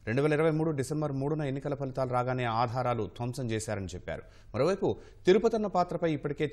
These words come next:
ఛార్జ్షీట్ దాఖలైందని ఆయన తరపు న్యాయవాది సిద్ధార్థ దవే తెలిపారు. తొమ్మిది నెలలుగా జైలులో ఉన్నారని వాదించారు.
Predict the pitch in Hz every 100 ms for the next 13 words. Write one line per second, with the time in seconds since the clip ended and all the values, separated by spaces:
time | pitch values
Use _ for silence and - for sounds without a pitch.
0 | 127 123 131 123 117 127 139 139 147 180
1 | - - 120 165 208 214 220 180 160 147
2 | 131 131 98 151 156 123 117 110 98 -
3 | 76 - - - 143 160 151 151 165 165
4 | 175 170 135 151 160 151 147 139 139 120
5 | 104 92 - 78